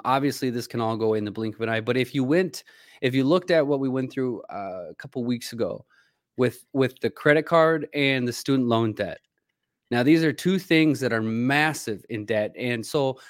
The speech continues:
with the student loan stuff, what they were doing, what th-, there was a new, uh, policy that went into place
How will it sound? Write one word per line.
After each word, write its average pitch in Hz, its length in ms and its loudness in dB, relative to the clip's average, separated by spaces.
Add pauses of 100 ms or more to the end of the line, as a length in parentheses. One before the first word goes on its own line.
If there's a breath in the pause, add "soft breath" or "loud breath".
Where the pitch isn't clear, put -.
(140 loud breath)
with 147 240 2
the 151 80 0
student 214 500 0
loan 123 320 0
stuff, 180 540 -2 (640)
what 147 220 -2
they 190 100 6
were 170 140 4
doing, 123 680 0 (140)
what 143 280 0
th-, 139 200 0
there 160 160 4
was 147 160 2
a 139 80 2
new, 175 480 2 (920)
uh, 117 300 4
policy 170 600 0
that 123 120 2
went 127 200 -2
into 117 120 -2
place 131 720 -4